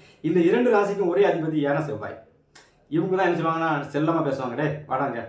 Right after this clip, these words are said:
ஏன்னா நல்லா இருக்கியாடா, இந்த வாடா போடா" அப்படிங்கிறதெல்லாம் பாத்தீங்கன்னா இதுல வரும்.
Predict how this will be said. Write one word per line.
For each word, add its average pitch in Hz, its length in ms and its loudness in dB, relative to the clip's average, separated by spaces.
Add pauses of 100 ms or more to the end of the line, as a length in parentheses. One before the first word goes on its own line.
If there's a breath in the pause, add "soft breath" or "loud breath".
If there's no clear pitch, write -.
(300)
ஏன்னா 139 160 -4
நல்லா 135 180 -2
இருக்கியாடா, 127 300 -2 (140)
இந்த 110 200 -8
வாடா 160 440 0
போடா" 151 400 0 (100)
அப்படிங்கிறதெல்லாம் 143 460 -2
பாத்தீங்கன்னா 139 260 -4
இதுல 131 180 -2
வரும். 139 340 -4